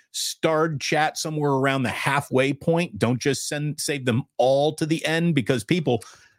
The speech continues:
you know, it's a Monday morning. They gotta go about their business. And if they are giving us some of their business with a starred super chat, l-, let's get into that. And we will in just a second here before we get back to it. And I wanna, so let's go through the super chats, and then I wanna talk about,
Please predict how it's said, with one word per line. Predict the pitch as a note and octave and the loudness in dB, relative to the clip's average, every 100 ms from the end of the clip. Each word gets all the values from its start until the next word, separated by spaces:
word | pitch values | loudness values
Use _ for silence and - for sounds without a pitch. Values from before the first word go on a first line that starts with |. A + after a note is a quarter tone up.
| _ | _
you | G3+ | 2
know, | |
it's | C3+ A#3 | 2 0
a | |
Monday | G3 F#3 D3 | 0 2 2
morning. | A3+ C#3+ | 2 2
They | B2 | 0
gotta | F3+ | 0
go | C#3 D#3+ | 2 2
about | D#3 C#3+ | 2 2
their | C3 | 2
business. | G#2 A3+ B3+ D3+ A#2 - | 0 0 0 -4 -4 -4
And | C#3 | -6
if | C3 | 0
they | D#3 D3 - - - | 2 2 -4 -18 0
are | D3 | 2
giving | D#3+ D#3+ D#3+ | 4 0 2
us | D3 - | 0 0
some | D3+ | -4
of | A2+ G#2 | -2 2
their | B3+ F#4+ | 2 4
business | F#3 A2+ A#2 A2 | 2 0 -2 -2
with | C3+ | -2
a | A2 | -2
starred | - D3+ B2+ A2+ | -2 -2 -2 -2
super | B3+ F4+ D4+ | -4 -2 -2
chat, | - G#2+ F#2+ G2 - _ _ | 0 2 0 -2 -14 _ _
l-, | C3 D3+ | 0 2
let's | A#2 D#3+ E3 | 2 2 0
get | G#2+ C#3 | -2 0
into | D#3 A3 C3 | 2 2 2
that. | F#2+ G2+ | 2 0
And | G#2+ | 2
we | B2 | 2
will | B2 D#3+ D#3+ | 4 2 2
in | B2+ A#2 | 0 2
just | C#3+ - | 0 0
a | G#2+ | -4
second | - G#3 C#3 | -4 -4 -2
here | A#2+ A#2 | 0 2
before | A2 - B2+ | 0 2 2
we | B2 | 2
get | A#2 F#2+ | 0 2
back | D3+ D#3 | 2 0
to | - C3 | 0 -2
it. | |
And | B2 | 0
I | C3+ | 0
wanna, | D#3 C#3+ - - - | 0 -2 -8 -14 -4
so | A#3 | -2
let's | B3+ | -2
go | D#4 | -2
through | C4 | 0
the | A#3+ | 0
super | - G#3 F#3+ | -2 -4 -2
chats, | - E3+ F3+ | -2 -2 0
and | |
then | F3+ | 0
I | |
wanna | F3+ E3 | 2 2
talk | C3 D#3+ D3 | 0 0 0
about, | D3 C#3 | 2 2